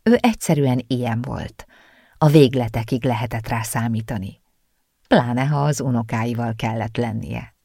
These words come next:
"Fent vagyok a hálóban, öltözködöm, főzz magadnak nyugodtan egy kávét!"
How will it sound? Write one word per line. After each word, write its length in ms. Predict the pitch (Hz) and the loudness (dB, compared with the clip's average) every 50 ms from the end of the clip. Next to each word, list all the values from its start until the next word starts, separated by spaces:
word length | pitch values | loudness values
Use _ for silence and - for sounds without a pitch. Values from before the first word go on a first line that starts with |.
| _ _ _ _ _ _ _ _ _ _ _ _ _ _ _ _ _ _ _ _ _ _ _ _ _ _ _ _ _ _ _ _ | _ _ _ _ _ _ _ _ _ _ _ _ _ _ _ _ _ _ _ _ _ _ _ _ _ _ _ _ _ _ _ _
"Fent 240 | _ - 214 247 254 | _ 6 6 6 8
vagyok 280 | 285 269 247 240 - | 8 8 8 8 8
a 80 | 214 202 | 6 6
hálóban, 500 | 196 220 226 226 226 226 214 190 190 185 | 8 8 8 10 10 8 8 8 8 8
öltözködöm, 600 | 202 220 220 220 214 175 - - 190 170 180 180 | 8 6 6 6 4 4 4 4 6 6 8 6
főzz 260 | 185 - 247 262 254 220 | 6 8 8 8 10 10
magadnak 440 | 247 220 180 190 170 165 180 170 | 8 8 8 8 8 8 6 8
nyugodtan 440 | - 220 214 170 190 170 175 180 165 | 8 8 8 8 8 8 8 6 6
egy 140 | 160 156 - | 6 4 4
kávét!" 680 | - 170 160 160 151 127 127 123 120 110 - - - | 6 6 6 8 6 4 2 -2 -4 -8 -12 -18 -20